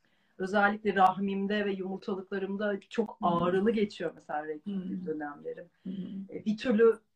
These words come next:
Speaker 1: e, çıkamıyorum oralardan.
Speaker 2: Hı hı.
Speaker 1: Mutlaka izin alıyorum, gidiyorum, iğne vurduruyorum falan. Bir, "Ya burada doğru olmayan bir şey var." Yani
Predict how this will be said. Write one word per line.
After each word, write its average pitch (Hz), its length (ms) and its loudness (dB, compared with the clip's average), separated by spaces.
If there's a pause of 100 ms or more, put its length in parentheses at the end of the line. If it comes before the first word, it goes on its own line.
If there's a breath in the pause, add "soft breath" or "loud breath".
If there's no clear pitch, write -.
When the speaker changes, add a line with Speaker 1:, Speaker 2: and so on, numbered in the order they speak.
(160)
Speaker 1:
e, 185 280 -2
çıkamıyorum 202 600 2
oralardan. 156 680 0
Speaker 2:
Hı 196 100 -6
hı. 196 80 -2
Speaker 1:
Mutlaka 202 500 2
izin 202 300 0
alıyorum, 196 480 0
gidiyorum, 190 380 -4
iğne 196 280 -4
vurduruyorum 190 600 -4
falan. 349 360 0
Bir, 330 140 2 (760 soft breath)
"Ya 302 220 2
burada 294 220 0
doğru 254 340 6
olmayan 285 520 2
bir - 60 -4
şey 320 340 4
var." 175 240 2
Yani 190 400 0